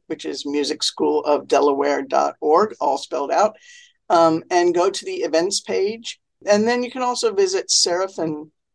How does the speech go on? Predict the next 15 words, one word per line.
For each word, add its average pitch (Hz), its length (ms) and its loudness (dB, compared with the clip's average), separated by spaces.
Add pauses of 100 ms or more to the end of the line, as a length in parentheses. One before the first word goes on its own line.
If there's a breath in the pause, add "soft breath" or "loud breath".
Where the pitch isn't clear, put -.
(320)
the 165 120 -4
Serafin 170 480 0
site 156 360 0
for 147 140 -2
lots 165 360 4
of 139 80 -10
information. 151 640 -4
We 165 120 4
have 156 180 0
other 160 280 2
concerts 156 600 -6
in 156 60 -2
the - 180 -8
area. 156 420 2
That's - 340 -2